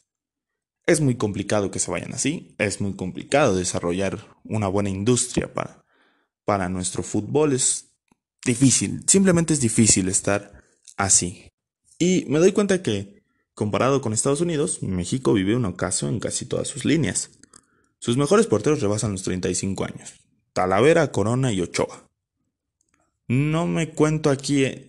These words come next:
a Hugo González y a Rodolfo Cota, que son buenos arqueros, pero que ya en selección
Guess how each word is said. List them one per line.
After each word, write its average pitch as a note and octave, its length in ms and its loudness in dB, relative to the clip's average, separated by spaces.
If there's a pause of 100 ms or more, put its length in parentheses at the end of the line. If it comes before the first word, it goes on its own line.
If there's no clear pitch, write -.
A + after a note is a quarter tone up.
a G2 360 -6
Hugo A#2 220 -2
González G2+ 480 -2
y G2 60 -2
a F#2 60 -2
Rodolfo A#2+ 420 0
Cota, B3 240 0
que - 120 -4
son B2 180 -2
buenos C3 200 0
arqueros, D#3+ 380 -2
pero G2+ 180 -4
que G#2 80 -2
ya A#2 120 0
en A#2 80 -2
selección A2+ 580 -4